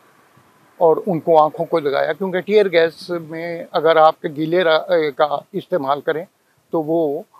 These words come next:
आपको राहत देती है, आपकी आंखों में जलन नहीं होती। खैर, हम नीचे गए। उसके बाद नीचे था, नीचे ये समझिए कि उस घटना को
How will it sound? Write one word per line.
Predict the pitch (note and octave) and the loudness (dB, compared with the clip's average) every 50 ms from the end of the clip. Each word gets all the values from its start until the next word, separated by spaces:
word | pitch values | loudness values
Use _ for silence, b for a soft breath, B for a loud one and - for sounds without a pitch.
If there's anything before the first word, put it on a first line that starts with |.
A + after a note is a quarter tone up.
| b - | b 0
आपको | E3 - - - - | 0 2 2 2 2
राहत | E3 D#3 - - F#3+ F#3+ | 2 2 2 4 2 2
देती | D3 B2 A3 - - - | 2 0 -4 -4 -4 -2
है, | F3 E3+ | -2 0
आपकी | E3+ D#3+ - - F3 | -2 -2 -2 0 -2
आंखों | D3 C#3 - D3+ E3 | -2 -2 -4 -8 -8
में | E3+ E3+ | -8 -6
जलन | C#3+ D#3 C3+ C3 C3 - - | -6 -4 -4 -4 -6 -10 -12
नहीं | F2 E2 _ | -18 -20 _
होती। | - - _ _ _ _ - G#3 | -20 -20 _ _ _ _ -4 -4
खैर, | G3 | -2
हम | F#3+ F#3 | -4 -4
नीचे | F#3+ F#3+ F#3+ F3 F#3+ F#3+ | -4 -6 -6 -4 -4 -6
गए। | F3 F3 F3 - _ _ _ _ _ _ _ _ _ _ _ _ _ _ _ _ - | -6 -6 -10 -12 _ _ _ _ _ _ _ _ _ _ _ _ _ _ _ _ -10
उसके | - A3+ - - D#4+ | -8 -8 -6 -4 -2
बाद | B3 G3+ G3+ F#3 | -2 -2 -2 -2
नीचे | F3 F3 D#3+ - A3+ G#3+ | -4 -8 -6 -4 -4 -4
था, | - - D#3 D#3 D3 F#3 _ _ _ _ _ _ _ _ _ _ G3+ | -2 -2 -4 -4 -4 -8 _ _ _ _ _ _ _ _ _ _ -4
नीचे | F#3 G#3 B3 C#4+ C4+ - E4+ F4 | -2 -2 -2 -2 -2 -2 -4 -4
ये | D4+ G3 G3 A3+ B3 | -4 -4 -4 -4 -4
समझिए | - - F3+ F#3 E3+ D3 D3 C3+ C3+ B2+ B2 D#3+ F#3 - - _ _ _ _ _ _ _ _ _ _ _ _ _ _ _ _ _ _ _ _ _ _ _ _ _ - - - - - - - - - - | -4 -4 -4 -4 -6 -8 -8 -8 -6 -6 -6 -8 -10 -12 -16 _ _ _ _ _ _ _ _ _ _ _ _ _ _ _ _ _ _ _ _ _ _ _ _ _ -20 -20 -20 -20 -20 -20 -20 -20 -20 -16
कि | - G#3+ G3+ - _ _ - | -12 -12 -12 -12 _ _ -8
उस | B3+ C#4+ - - - | -8 -8 -8 -10 -10
घटना | D3 C3 B2+ - E3+ F3 E3+ F3 D#3 | -10 -10 -8 -6 -6 -4 -4 -4 -4
को | C3+ - D3 D3 C#3+ D#3 | -6 -8 -10 -10 -12 -14